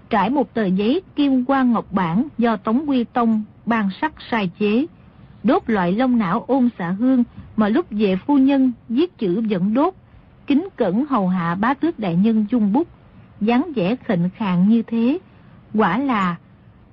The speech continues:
Trung dương âu chữ nhan liễu triệu, đều thẹn không bằng Di Tiểu Bảo. Di Tiểu Bảo bàn tay xòe ra như vuốt cọp, ngón tay dùng sức như ra chiêu cầm nã, nắm lấy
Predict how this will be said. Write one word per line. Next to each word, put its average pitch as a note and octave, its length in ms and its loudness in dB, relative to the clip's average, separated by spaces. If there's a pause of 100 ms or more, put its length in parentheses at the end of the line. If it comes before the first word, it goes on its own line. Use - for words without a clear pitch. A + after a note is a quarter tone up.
(100)
Trung D#4+ 260 0
dương D#4 220 2
âu D4 300 0 (100)
chữ A3+ 460 0
nhan C#4+ 320 2
liễu G#3+ 400 0
triệu, F#3+ 340 0 (400)
đều A3 220 2
thẹn F3+ 360 0
không B3+ 280 -2
bằng F#3+ 280 0 (180)
Di B3+ 180 2
Tiểu G3 240 -2
Bảo. G#3 380 -2 (1200)
Di C4 140 2
Tiểu A#3 160 2
Bảo A3 260 -2
bàn A#3 240 -2
tay A#3+ 260 -2 (100)
xòe G3 180 0
ra G#3+ 200 -2
như A3 300 2
vuốt E4+ 240 0
cọp, G3 240 -2 (320)
ngón B3+ 240 2
tay A#3+ 220 0
dùng G3+ 280 -2
sức F4 300 -6
như B3 160 4
ra A#3 160 -2
chiêu A#3+ 360 0 (100)
cầm E3+ 300 0
nã, F3+ 320 -2 (160)
nắm A3+ 220 4
lấy C4+ 240 2